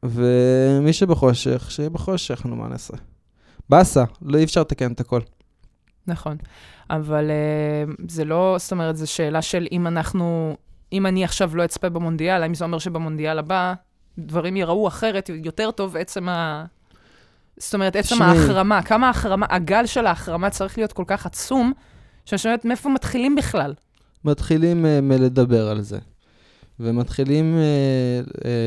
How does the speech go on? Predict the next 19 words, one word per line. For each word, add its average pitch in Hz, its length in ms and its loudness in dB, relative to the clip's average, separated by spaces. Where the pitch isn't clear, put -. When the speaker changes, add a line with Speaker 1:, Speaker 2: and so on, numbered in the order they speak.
Speaker 1:
אם 143 220 4
באמת, 143 540 2
אני 131 160 0
לא 131 80 8
יודע 147 180 6
מה 143 180 4
קרה 143 220 0
שם, 107 260 -6
כאילו, 113 240 -10
מ-, 113 80 -4
לפי 131 280 -4
ההבנה 131 300 0
שלי 131 220 0
זה, 113 160 -4
זה 110 180 -10
יושב 117 380 -2
ראש 127 240 2
שכבר 117 240 -6
הוחלף. 110 440 -2